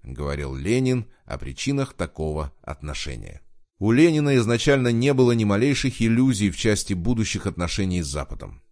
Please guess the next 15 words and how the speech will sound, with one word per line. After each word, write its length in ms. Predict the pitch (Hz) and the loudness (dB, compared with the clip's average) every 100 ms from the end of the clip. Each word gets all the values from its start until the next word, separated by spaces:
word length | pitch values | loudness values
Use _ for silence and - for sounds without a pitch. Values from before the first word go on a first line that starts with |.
| - | -10
Но 220 | 104 156 | 0 4
он 120 | 175 165 | 4 2
с 80 | |
облегчением 640 | 127 117 104 143 143 127 101 | 0 -2 -2 -2 0 2 0
замечал, 580 | 80 78 73 - 117 139 | -2 -4 -4 0 2 2
что 200 | - 90 | -2 -2
в 20 | |
условиях 480 | 87 143 135 110 98 | -2 -2 0 -2 0
мировой 400 | 98 107 90 73 | 2 2 0 -2
войны 420 | 78 90 139 147 | -4 -2 -2 -2
крупные 480 | 156 165 120 113 107 | 0 0 0 -2 0
мировые 560 | 98 98 104 98 87 | 2 2 2 2 0
игроки 580 | 85 98 104 143 147 139 _ _ 80 | -2 -2 -4 -4 -4 -6 _ _ -6
не 120 | 87 | -2
могли 540 | 95 104 151 147 - | -2 0 2 2 -2